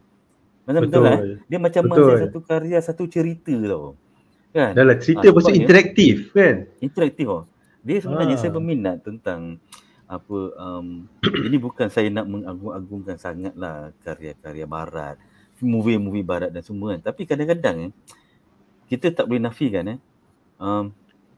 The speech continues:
Speaker 1: saya bagi contoh negara-negara yang maju, eh. Negara maju, Jepun. Jepun, eh, Jepun. <laughs> Daripada dulu sampai sekarang,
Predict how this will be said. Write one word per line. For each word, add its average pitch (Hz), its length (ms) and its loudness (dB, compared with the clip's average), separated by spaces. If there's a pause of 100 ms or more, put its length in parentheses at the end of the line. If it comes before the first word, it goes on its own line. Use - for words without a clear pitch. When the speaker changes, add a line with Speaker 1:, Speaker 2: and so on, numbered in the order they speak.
Speaker 1:
saya 127 220 0
bagi 143 260 0
contoh 143 400 -4
negara-negara 127 720 -2
yang 123 160 0
maju, 110 420 -6
eh. 107 80 -8 (300)
Negara 101 200 -6
maju, 92 200 -10
Jepun. 98 340 -8 (560)
Jepun, 87 300 -12
eh, 101 80 -16
Jepun. 76 280 -20 (1120)
<laughs> - 340 -2
Daripada 151 300 2
dulu 180 240 -2
sampai 170 240 6
sekarang, 165 400 2